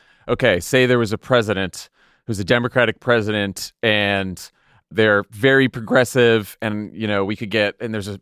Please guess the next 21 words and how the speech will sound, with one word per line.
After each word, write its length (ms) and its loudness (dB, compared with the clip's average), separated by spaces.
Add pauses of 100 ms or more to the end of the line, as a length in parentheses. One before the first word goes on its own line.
progressive 520 0
Supreme 380 0
Court 460 4
and 80 -6
a 40 -4
progressive 520 0
majority 440 2
in 60 0
the 80 -2
House 240 0
and 100 -8
Senate. 180 0
We 60 -6
could 140 -12
get 100 2
everything 460 0
we 140 -2
wanted 360 2
policy-wise 880 0
as 120 -16
progressives, 580 -2